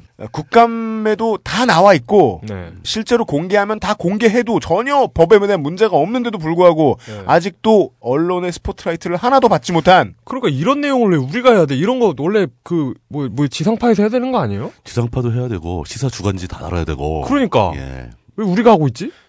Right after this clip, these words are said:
Speaker 1: 지상파가 할 걸 하는 딴지 종편에 광고 투자 부탁드립니다.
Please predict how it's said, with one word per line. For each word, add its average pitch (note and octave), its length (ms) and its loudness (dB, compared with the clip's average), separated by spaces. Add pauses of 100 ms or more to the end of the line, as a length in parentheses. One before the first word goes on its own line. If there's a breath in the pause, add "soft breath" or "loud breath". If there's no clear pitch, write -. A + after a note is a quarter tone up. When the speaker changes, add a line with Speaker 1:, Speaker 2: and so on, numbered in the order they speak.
Speaker 1:
지상파가 G3+ 680 -2
할 G#3+ 160 -2
걸 G#3 200 0
하는 G3+ 280 -2
딴지 F#3+ 360 -2
종편에 E3 640 -6
광고 D3+ 320 -2
투자 C#3+ 260 -4
부탁드립니다. F2+ 540 -12